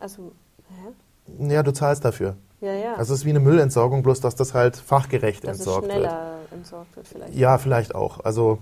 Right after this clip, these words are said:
Speaker 2: es gibt die andere Variante natürlich noch, das sind dann die, wie wir auch schon mal besprochen hatten,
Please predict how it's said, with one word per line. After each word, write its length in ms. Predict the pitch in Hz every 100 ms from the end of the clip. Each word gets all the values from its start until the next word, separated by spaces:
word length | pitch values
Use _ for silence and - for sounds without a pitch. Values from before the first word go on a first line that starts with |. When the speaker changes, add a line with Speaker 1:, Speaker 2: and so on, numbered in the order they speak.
| - -
Speaker 2:
es 80 |
gibt 140 | - -
die 80 | 107
andere 260 | 131 135
Variante 360 | 123 120 117 117
natürlich 280 | 120 127 120
noch, 100 | 117
das 160 | 120 -
sind 160 | 120
dann 160 | 113 110
die, 300 | 107 104 101 - _
wie 240 | - - 110
wir 140 | 107
auch 60 | 113
schon 100 | 127
mal 80 | 113
besprochen 460 | 110 - 110 113
hatten, 460 | 107 104 110 107